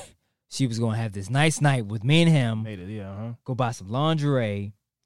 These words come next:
Speaker 1: and had videotaped all her children, all her children while making comments which have s-, have since been interpreted as, um, as a crude will.
Speaker 2: Oh.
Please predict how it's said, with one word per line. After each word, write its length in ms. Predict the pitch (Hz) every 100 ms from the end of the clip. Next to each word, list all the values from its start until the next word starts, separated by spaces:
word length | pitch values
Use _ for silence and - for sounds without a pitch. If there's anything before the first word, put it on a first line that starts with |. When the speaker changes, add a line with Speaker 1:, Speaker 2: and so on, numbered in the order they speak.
| _ _ -
Speaker 1:
and 140 | 120
had 300 | 131 123 101
videotaped 880 | 104 175 208 185 151 170 143 127 - _ _ _ _ _ _ _
all 260 | 143 185 196
her 160 | 190
children, 680 | 170 - 175 156 139 127 120 _ _ _ _
all 160 | - 175
her 60 | 180
children 400 | - 170 147 131
while 240 | 127 120
making 400 | 113 139 156 151
comments 580 | - 147 143 123 117 -
which 340 | 120 131 - - _ _ -
have 160 | 120 110
s-, 200 | - - -
have 180 | 131 120
since 320 | - 175 151
been 220 | 135 127
interpreted 600 | 117 143 139 123 127 117 _ -
as, 240 | 110 101 _ _ _ 92
um, 200 | 92 87
as 180 | 120 110
a 80 | 101
crude 340 | - 143 131
will. 380 | 110 104 78 _ _ _ _ _ _ _ _ _ -
Speaker 2:
Oh. 440 | 156 180 78 73